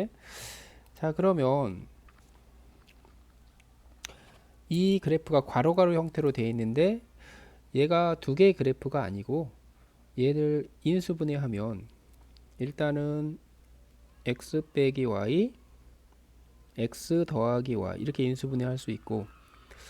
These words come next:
이거 원방은 그대로 한번 적어봅시다. 이렇게. 그러면 이건 세 개의 그래프지. 이 그래프의 좌표 평면은 는 영, 는 영,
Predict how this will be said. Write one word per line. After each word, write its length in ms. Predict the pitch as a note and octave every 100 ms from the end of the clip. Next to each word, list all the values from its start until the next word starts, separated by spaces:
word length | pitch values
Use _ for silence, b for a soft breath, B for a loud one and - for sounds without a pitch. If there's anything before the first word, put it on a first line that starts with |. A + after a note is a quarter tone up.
| B -
이거 120 | E3
원방은 840 | D3 B2+ D#3 D#3+ D#3 D#3 D#3 D3+
그대로 420 | D3 C3+ C3+ C3+
한번 600 | B2 A#2+ A#2+ D3+ F3+ F#3+ A3+ _ -
적어봅시다. 640 | - A#2+ A#2+ - - - - _ _ - - - - - _ - - - _ - _ - - - _ - - _ _ - - - - _ - _ - - -
이렇게. 340 | A2 - - - - - - _ _ _ _ - - - _ - -
그러면 600 | - D3 D#3 C#3+ C#3 C#3
이건 280 | A#2 C3 B2
세 180 | - F3+
개의 200 | G3+ F#3
그래프지. 600 | - G#2 - - - B2 - - b b b -
이 80 | C#3+
그래프의 360 | D3+ E3+ -
좌표 260 | C#3+ - E3
평면은 840 | - D3 C#3+ C#3+ C#3+ D3 D3 D3 C#3
는 300 | C3+ D3+ D3
영, 500 | C3+ C3 C#3 C#3 C#3+ D3 - -
는 320 | C#3 C#3 C#3
영, 400 | C3+ C#3 C#3